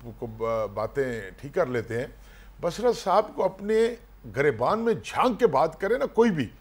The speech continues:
तो बड़ी अच्छी बात होगी कि मैं गर-, गरेबान में झांक के, अंदर तो बदबूदार गर-, गरेबान है मेरा, गंदा गरेबान है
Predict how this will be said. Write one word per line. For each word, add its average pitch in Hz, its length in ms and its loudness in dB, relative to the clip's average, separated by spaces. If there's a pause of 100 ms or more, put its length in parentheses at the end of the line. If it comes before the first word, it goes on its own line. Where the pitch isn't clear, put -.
(280)
तो - 80 2
बड़ी 294 220 4
अच्छी 233 220 2
बात 196 260 6
होगी 185 280 4
कि 180 80 6
मैं 170 300 0
गर-, 147 180 6
गरेबान 156 440 4
में 160 160 0
झांक 127 240 4
के, 151 80 0
अंदर 143 220 4
तो 143 120 0
बदबूदार 135 560 0
गर-, 139 300 0
गरेबान 127 420 -2
है 151 80 -6
मेरा, 143 240 -4 (360)
गंदा 139 260 4
गरेबान 139 460 6
है 143 140 0